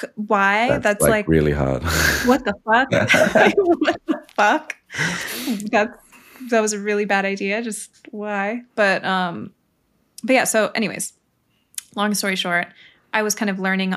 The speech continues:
Speaker 1: in, in that world. And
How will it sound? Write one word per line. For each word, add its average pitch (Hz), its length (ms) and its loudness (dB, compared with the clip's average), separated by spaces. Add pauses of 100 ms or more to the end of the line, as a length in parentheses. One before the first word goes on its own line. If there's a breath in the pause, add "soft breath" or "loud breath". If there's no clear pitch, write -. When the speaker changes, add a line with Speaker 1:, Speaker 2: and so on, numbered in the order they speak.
(160)
Speaker 1:
in, 196 320 -4
in 214 180 -2
that 196 220 0
world. 175 580 -4 (560)
And 185 680 -4